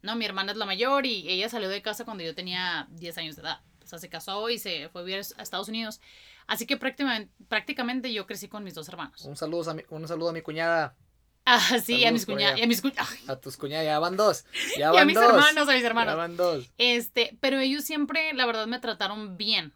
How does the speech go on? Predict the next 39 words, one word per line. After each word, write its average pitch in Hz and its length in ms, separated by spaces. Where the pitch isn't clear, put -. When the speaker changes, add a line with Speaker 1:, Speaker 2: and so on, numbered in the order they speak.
Speaker 1:
O 202 80
sea, 185 180
no 190 220
bromeaban 208 420
pesado 185 320
conmigo 175 680
y, 147 180
pues, 165 220
a 165 80
veces, 165 340
este, 165 1000
la 214 140
verdad 208 180
que 233 60
la 262 60
mayoría 220 180
del 196 80
tiempo 202 160
no 214 80
estaban, 190 320
¿sabes? 156 360
O 180 60
sea, 170 100
Speaker 2:
Ujú. 165 60
Speaker 1:
andaban 165 260
con 190 160
sus 165 160
novias 220 640
o 185 60
con 170 120
sus 151 140
cosas. - 380
Este, 208 720
así 226 220
que 262 140
nadie 254 640
realmente 226 500
me 240 120
enseñó 196 840